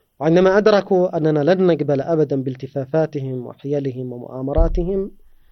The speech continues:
اتجهوا لخيار التصادم مع هذا الشعب والعدوان على هذا البلد. هربوا من صنعاء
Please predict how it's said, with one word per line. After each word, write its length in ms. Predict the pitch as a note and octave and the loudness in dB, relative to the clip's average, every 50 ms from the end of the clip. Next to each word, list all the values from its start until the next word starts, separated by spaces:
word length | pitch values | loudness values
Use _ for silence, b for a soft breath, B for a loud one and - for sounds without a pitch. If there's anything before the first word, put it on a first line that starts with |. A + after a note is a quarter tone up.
| _ _ _ _ _ _ _ _ _ _ _ _ _ - | _ _ _ _ _ _ _ _ _ _ _ _ _ -12
اتجهوا 680 | C#3+ - - F3+ E3+ D3+ F3 E3 D#3+ F3 E3 E3 - | -8 -2 -2 -2 0 2 0 2 2 0 0 0 -2
لخيار 540 | D3 C#3+ - - C#3 D3 D#3+ E3 E3+ - - - | -6 -8 -6 -4 -2 0 0 0 -2 -4 -6 -10
التصادم 720 | C#3 C3 - _ - C3+ - - E3+ D#3+ D3+ C3 B2+ B2+ | -10 -10 -12 _ -18 -18 -8 -2 0 0 0 0 -2 -6
مع 220 | B2+ A#2+ G#2+ A#2+ B2 | -8 -8 -10 -10 -10
هذا 220 | B2+ C3 - B2+ | -10 -10 -10 -8
الشعب 380 | B2 - - - C#3+ B2 A#2+ - _ | -10 -8 -8 -8 -8 -8 -10 -12 _
والعدوان 880 | B2+ B2 - A#2+ C3 C3 B2+ C#3 C#3 C#3 D3+ E3 F3 F3+ F#3 F#3 G3 - - _ _ _ _ _ _ _ _ _ _ _ _ _ _ | -16 -16 -14 -12 -12 -12 -10 -8 -4 -2 -2 -2 -2 -4 -6 -8 -10 -12 -16 _ _ _ _ _ _ _ _ _ _ _ _ _ _
على 140 | C#3+ C#3 C3 | -6 -6 -6
هذا 280 | A2+ G2 C3 C3 C3 B2+ | -8 -10 -12 -12 -12 -14
البلد. 320 | A2+ A2 A#2 - - - _ - - _ _ _ b C#3 b b b b b b b b b b b b b b b - _ _ _ | -14 -14 -16 -18 -18 -20 _ -20 -20 _ _ _ b -6 b b b b b b b b b b b b b b b -20 _ _ _
هربوا 540 | - A3 G#3+ G3 F3+ D#3 D#3 D#3+ D3+ D3+ - - _ _ | 0 2 4 4 2 2 2 0 0 0 -4 -10 _ _
من 140 | D3+ C#3+ C#3 | -4 -2 -2
صنعاء 540 | C#3+ - C#3+ C3+ B2+ B2+ C3+ C#3+ D#3+ - | -4 -4 -6 -6 -4 -4 -4 -4 -6 -6